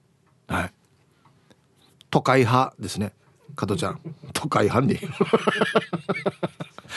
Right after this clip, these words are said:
あ、アーバンシティ派ですね。<laughs> いやいや、あのね、なんていうのかな。鍵かかってないわけ。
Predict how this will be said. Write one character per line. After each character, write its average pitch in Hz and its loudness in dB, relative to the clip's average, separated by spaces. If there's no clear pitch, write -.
あ、 143 6
ア 165 10
ー - 6
バ 165 6
ン 165 2
シ 185 -4
テ 175 2
ィ - 10
派 151 8
で 120 0
す 104 -6
ね。 107 0
<laughs> - -10
い 208 8
や 214 10
い 160 8
や、 - 0
あ 208 4
の 311 4
ね、 392 8
な 233 6
ん 415 -2
て 427 8
い - 12
う - 8
の 123 2
か 95 -4
な。 - -8
鍵 466 4
か 440 4
か 539 8
っ - -10
て 453 6
な 480 10
い 381 8
わ 277 4
け。 - -2